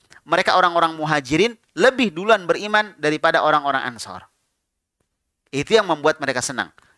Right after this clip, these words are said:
Jadi, memang yang mereka cari dari amalan yang mereka lakukan adalah ridho Allah Subhanahu wa taala, bukan dunia. Inilah yang menyebabkan amalan-amalan orang terdahulu apa? Apa?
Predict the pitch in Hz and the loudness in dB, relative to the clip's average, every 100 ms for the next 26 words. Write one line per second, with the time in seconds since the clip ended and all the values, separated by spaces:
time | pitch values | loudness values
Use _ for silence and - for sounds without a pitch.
0 | - 160 196 330 247 233 392 - _ - | -2 0 2 2 2 2 0 -4 _ -20
1 | - - 277 339 285 240 214 - 151 185 | -20 0 0 2 2 2 2 2 2 2
2 | 269 - _ _ _ 208 247 202 208 285 | -2 -8 _ _ _ 0 2 2 4 4
3 | 269 226 196 180 175 139 117 208 254 220 | 2 0 2 0 0 -2 -2 0 0 2
4 | 226 233 262 262 247 165 165 139 143 123 | 2 2 2 2 2 4 2 0 -4 -4
5 | 156 147 120 - 104 101 _ 277 269 190 | -2 -4 -6 -10 -12 -14 _ -14 -12 -12
6 | 123 95 _ _ _ _ _ _ _ _ | -18 -20 _ _ _ _ _ _ _ _
7 | _ _ - 156 214 254 160 160 156 135 | _ _ -6 0 2 2 2 -2 -2 -2
8 | 170 240 180 104 127 196 202 - 151 147 | 0 0 -2 -2 0 2 2 0 0 0
9 | 139 127 131 127 117 117 127 185 180 190 | 0 -2 -4 -4 -8 -4 -4 0 2 2
10 | 240 _ _ _ _ _ _ _ _ _ | 0 _ _ _ _ _ _ _ _ _
11 | _ _ _ _ _ _ - 151 - | _ _ _ _ _ _ -6 -4 -4